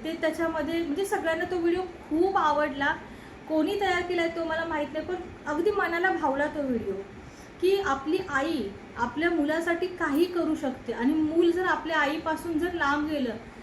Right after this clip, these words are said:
तर तिला कसा त्रास होतो ना, ते त्या व्हिडिओमध्ये दाखवलेलं आहे. आणि सगळ्यात महत्त्वाचं, तुम्ही भरभरून प्रतिसाद दिलेला आहे.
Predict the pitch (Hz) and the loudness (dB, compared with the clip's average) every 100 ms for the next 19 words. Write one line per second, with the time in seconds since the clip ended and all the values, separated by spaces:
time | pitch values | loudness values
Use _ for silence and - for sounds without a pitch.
0 | - - - 359 359 359 359 311 - 349 | -16 -10 -2 0 0 0 0 -2 0 -2
1 | 349 302 302 311 339 330 294 330 - - | 2 2 2 2 -2 -2 -2 -4 -8 -8
2 | 285 311 294 254 247 247 233 262 226 - | -4 -2 0 2 2 2 0 0 -2 -2
3 | 226 214 208 202 196 196 190 - - - | -2 -2 -2 -6 -8 -10 -12 -16 -16 -16
4 | - 247 285 294 254 233 285 311 339 320 | -8 0 0 2 0 2 0 0 -2 -2
5 | 277 277 294 285 277 311 359 - - 240 | -2 -2 -2 0 0 0 -2 -8 -2 2
6 | 285 240 262 294 339 370 330 - - - | 4 4 4 4 2 0 -4 -8 -16 -16
7 | - 294 285 302 - 320 262 277 269 277 | -8 0 0 0 -2 0 0 0 0 2
8 | 262 247 247 302 - - | 2 2 0 0 -4 -16